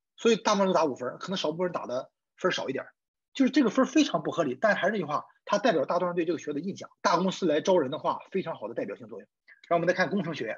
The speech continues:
也是这些，但工程学院呢就比较复杂了，家长可以看一下哈，它分的就比较全。可能大家不仅限于那个电子工程啊、机械工程啊，啊，石油工程你也可以考虑，工业设计你也可以考虑，生物工程也可以考虑，包括环境工程，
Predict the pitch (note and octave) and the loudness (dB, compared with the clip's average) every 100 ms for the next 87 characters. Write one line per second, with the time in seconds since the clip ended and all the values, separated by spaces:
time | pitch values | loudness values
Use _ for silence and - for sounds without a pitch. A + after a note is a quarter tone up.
0 | - - B2+ E3 B2+ - - _ _ _ | -10 -8 -2 0 0 -4 -10 _ _ _
1 | _ _ _ A#3 G3 D4 D4 - G3 F#3 | _ _ _ 0 4 4 4 4 4 4
2 | D3+ - _ _ A3+ C#3+ G3 - C3 G2+ | -2 -6 _ _ -2 2 2 2 -8 -6
3 | B2+ D#3 C#3+ C#3 - C3+ A#2+ G#2 - _ | -6 -6 -6 -6 -4 -6 -6 -10 -14 _
4 | _ _ F#3 B3 G3+ C3+ D3+ - A#2 B2 | _ _ -4 0 0 2 0 -2 -6 -6
5 | - - D#3+ G3+ B3 - _ _ G#3 A3 | -2 0 2 2 2 -4 _ _ 4 4
6 | F3+ G3 C#3+ F3+ D3 E3 D#3 C3 G#3 D3+ | 2 -6 -6 -4 -4 -6 -6 -4 -2 -4
7 | C3 D#3 A#2+ C#3 C3 A2+ F#3+ F#3 C#3+ E3 | -6 -10 -6 -4 -4 -4 -4 -2 -2 -6
8 | A#2+ B2+ A#2+ - _ _ _ - C#3 - | -8 -8 -8 -14 _ _ _ -4 -2 4
9 | D4 C4+ B3 G#3 G3 G3 - C#3+ C#3+ A3+ | 4 6 4 4 2 2 -4 -4 -2 0
10 | G3+ - F#3 C3+ C3+ B2+ - B2 A#2+ _ | 0 0 -2 -4 -8 -6 -6 -4 -8 _
11 | _ - D4+ D#4 G3 G3 F#3 F#3 D3 - | _ 0 4 6 6 4 2 2 0 2
12 | C4 C#4 G#2+ B2 - F#3 F3+ - C#3 B3+ | 2 2 -4 -8 0 2 2 0 2 2
13 | D3 C#3 A2+ | 0 -4 -10